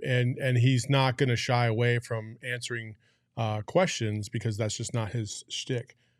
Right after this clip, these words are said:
Um, so I, listen, I think that you needed somebody that was gonna be able to come in and communicate. And I know we're gonna get into a lot of this, uh, uh, you know,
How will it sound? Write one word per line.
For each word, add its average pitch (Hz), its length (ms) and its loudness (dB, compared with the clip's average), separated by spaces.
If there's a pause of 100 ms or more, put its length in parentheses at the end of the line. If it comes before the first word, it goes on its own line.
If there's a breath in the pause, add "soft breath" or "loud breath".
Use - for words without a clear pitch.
(180)
Um, 104 380 -4
so 123 280 2
I, 139 240 0 (100)
listen, 156 320 2
I 113 100 2
think 143 240 2
that 143 240 2 (760 soft breath)
you 165 120 6
needed 226 320 4
somebody 143 480 4
that 131 140 6
was 123 100 2
gonna 131 180 2
be 127 200 4
able 123 160 2
to 110 60 -4
come 127 220 0
in 127 120 2
and 117 120 0
communicate. 110 560 -2
And 110 140 -6
I 110 80 -10
know 120 140 -12
we're 123 120 -10
gonna 117 120 -12
get 113 140 -10
into 113 220 -14
a - 20 -8
lot 113 180 -6
of 110 60 -10
this, 110 300 -10
uh, - 180 -8
uh, 123 280 -6
you 127 120 -8
know, 107 260 -8